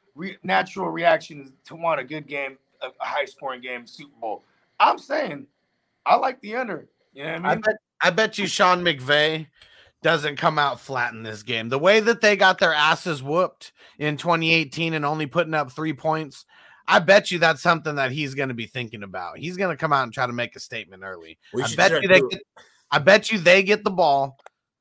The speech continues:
Speaker 2: to, to start the game, and I bet you they score on their first, on their
Speaker 3: We
Speaker 2: very
Speaker 3: should,
Speaker 2: first drive.
Speaker 3: we
Speaker 2: A
Speaker 3: should make a
Speaker 2: touchdown,
Speaker 3: gentleman.
Speaker 2: that's
Speaker 1: Yeah,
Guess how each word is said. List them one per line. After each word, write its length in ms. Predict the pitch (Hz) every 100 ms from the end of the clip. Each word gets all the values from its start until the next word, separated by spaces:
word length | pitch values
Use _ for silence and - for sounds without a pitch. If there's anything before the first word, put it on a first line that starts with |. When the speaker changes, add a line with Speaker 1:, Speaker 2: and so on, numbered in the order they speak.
| -
Speaker 2:
to, 140 | 151 131
to 140 | - 135
start 300 | - 156 160
the 80 | 151
game, 280 | 147 139 131
and 60 |
I 60 | 127
bet 260 | 127 131
you 80 | 143
they 140 | 123 120
score 600 | - - 147 123 110 -
on 160 | 120 120
their 160 | 113
first, 720 | - - 120 101 - - - _ _ _ -
on 140 | 110
their 100 | 110
Speaker 3:
We 60 | 104
Speaker 2:
very 140 | 110
Speaker 3:
should, 120 | 107 113
Speaker 2:
first 160 | 107 - 104
drive. 120 | 98 131
Speaker 3:
we 140 | 127
Speaker 2:
A 40 |
Speaker 3:
should 100 | 147 151
make 140 | 156
a 60 | 147
Speaker 2:
touchdown, 80 | 120
Speaker 3:
gentleman. 340 | 131 135 151
Speaker 2:
that's 160 | - - _ _ _ _ -
Speaker 1:
Yeah, 320 | 233 277